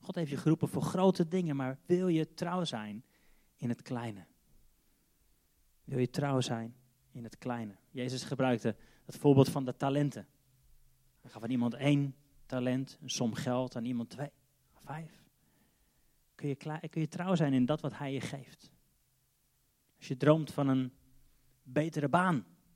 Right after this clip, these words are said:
kun je trouw zijn in de baan die je nu hebt? Ga je daar goed met je collega's om? Ga je daar goed met je tijd om? Eer je de tijd van je baas? Ga je daar goed mee om?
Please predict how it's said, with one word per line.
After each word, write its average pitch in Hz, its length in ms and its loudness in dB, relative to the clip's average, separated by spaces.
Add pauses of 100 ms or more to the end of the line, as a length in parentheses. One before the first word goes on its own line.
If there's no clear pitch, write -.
(240)
kun - 140 -12
je 175 80 -4
trouw 190 280 6
zijn 160 160 8
in 160 100 6
de 156 80 6
baan 165 240 2
die 160 120 -2
je 165 80 2
nu 180 180 6
hebt? - 280 2 (2750)
Ga - 180 -12
je 123 100 -2
daar 160 180 0
goed 170 180 0
met 156 140 -4
je 147 80 0
collega's 131 400 -2
om? 110 120 -6
Ga 123 120 -8
je 123 100 -4
daar 151 120 -2
goed - 280 -4
met 151 160 -8
je 139 120 -12
tijd 156 320 2
om? 113 200 -6 (360)
Eer 160 220 4
je 143 120 4
de 131 80 -4
tijd 156 280 -4
van 143 140 -6
je 131 100 -4
baas? - 480 -8
Ga 143 120 -12
je 147 100 0
daar 160 200 6
goed - 180 -8
mee 113 160 0
om? 90 80 -16